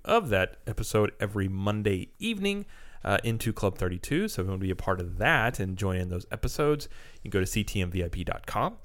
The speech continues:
Uh, we have Main Street Magic every Tuesday and Thursday with Jeremy and Rhonda.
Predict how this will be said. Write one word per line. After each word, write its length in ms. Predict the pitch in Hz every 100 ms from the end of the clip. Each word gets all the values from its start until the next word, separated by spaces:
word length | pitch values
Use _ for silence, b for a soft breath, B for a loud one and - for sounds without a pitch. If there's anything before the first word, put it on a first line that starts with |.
| B B B -
Uh, 320 | 90 90 90
we 60 | 92
have 100 | 90
Main 120 | 120 131
Street 220 | - -
Magic 380 | 120 120 131 -
every 320 | 104 98 95
Tuesday 540 | 95 110 95 92 90 -
and 320 | 104 92 90 -
Thursday 680 | - - 117 127 - 160 185
with 140 | 98
Jeremy 280 | 98 92 95
and 240 | 95 90
Rhonda. 460 | 92 110 135 180